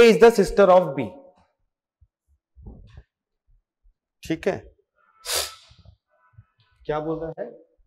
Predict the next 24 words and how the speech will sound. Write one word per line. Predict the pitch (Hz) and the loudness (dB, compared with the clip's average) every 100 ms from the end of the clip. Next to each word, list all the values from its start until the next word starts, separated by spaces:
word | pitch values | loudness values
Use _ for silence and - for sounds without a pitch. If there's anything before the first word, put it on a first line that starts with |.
| - - - - - - - - - - - - - - - | -12 -10 -10 -14 -16 -18 -18 -20 -20 -20 -20 -20 -20 -20 -4
ए | 143 151 | 0 0
जो | 147 131 | 0 0
है | 131 220 175 | 0 -2 -4
B | 139 127 | -8 -8
की | 220 | -10
sister | 220 135 - 127 113 | -8 -12 -10 -10 -6
है, | 143 151 87 - _ _ _ _ _ - - - - - _ _ _ | -4 -4 -6 -14 _ _ _ _ _ -10 -10 -12 -20 -20 _ _ _
है | 127 | -10
ना | 170 | -6
भाई? | 190 117 92 _ _ _ _ - | -4 -6 -10 _ _ _ _ -12
A | 139 151 160 | -10 -10 -12
is | 143 | -14
sister | 123 - 120 | -18 -14 -14
of | 151 131 | -14 -18
B, | 95 _ - _ _ 127 | -20 _ -20 _ _ -12
A | 143 185 180 _ _ - - - _ _ _ _ _ _ _ _ _ _ _ _ _ _ - | -10 -12 -16 _ _ -20 -20 -20 _ _ _ _ _ _ _ _ _ _ _ _ _ _ -20
बी | 104 135 | -14 -14
की | 135 - 175 214 _ | -14 -14 -16 -16 _
sister, | _ _ _ _ _ _ _ _ _ - | _ _ _ _ _ _ _ _ _ -12
Female | 151 165 175 | -8 -6 -6
member, | 185 185 190 190 - _ _ _ _ _ _ _ _ _ _ _ _ _ 143 | -6 -4 -6 -6 -20 _ _ _ _ _ _ _ _ _ _ _ _ _ -10
A | 160 | -8
B | 131 135 127 | -8 -14 -14
की | 156 | -14